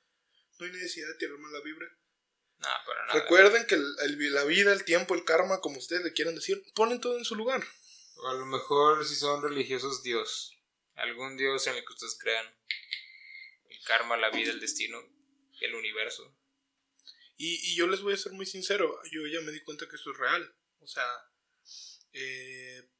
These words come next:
Speaker 1: de ahí, por eso ya de aquí en adelante, amor y paz, pero mientras, antes de, de que yo viniera aquí, empezar a trabajar así,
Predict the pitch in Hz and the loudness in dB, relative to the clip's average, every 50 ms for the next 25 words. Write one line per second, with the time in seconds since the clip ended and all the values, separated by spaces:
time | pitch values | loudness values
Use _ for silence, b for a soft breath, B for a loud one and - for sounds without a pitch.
0 | _ _ _ _ _ _ _ _ _ - 143 135 143 143 139 139 143 139 - 160 | _ _ _ _ _ _ _ _ _ -16 -12 -8 -8 -8 -6 -8 -8 -10 -10 -12
1 | 156 151 160 151 151 147 143 143 147 143 - 143 - - 135 127 127 127 - - | -12 -10 -6 -4 -2 -2 0 0 -2 -4 -4 -6 -8 -8 -8 -8 -8 -8 -6 -6
2 | 165 170 156 131 131 123 127 127 - 131 143 - - - 185 156 139 127 - - | -4 -4 -4 -6 -6 -8 -10 -8 -6 -4 -4 -4 0 4 4 4 4 2 -4 -12
3 | B B B B B B B B B B 143 143 143 135 - 131 131 127 127 123 | B B B B B B B B B B -2 -2 0 0 0 0 0 0 0 -2
4 | 117 - - - - - - 131 135 135 135 - 175 175 190 185 180 175 156 147 | -4 -4 -4 -2 -2 -2 0 0 -2 -2 0 2 4 4 4 4 4 4 4 4
5 | 143 143 135 139 139 - - 135 123 127 127 127 127 127 135 147 147 143 139 143 | 4 2 0 0 0 0 0 -2 -2 -2 -2 -4 -6 -6 -6 -2 2 2 4 4
6 | 143 - - - 190 196 190 180 - 160 156 156 - 151 143 135 156 156 156 156 | 2 0 -2 -6 -6 -4 -4 -2 -2 -2 -2 -2 -2 -4 -2 2 2 4 4 2
7 | - - 165 180 190 | 0 -4 -6 -8 -12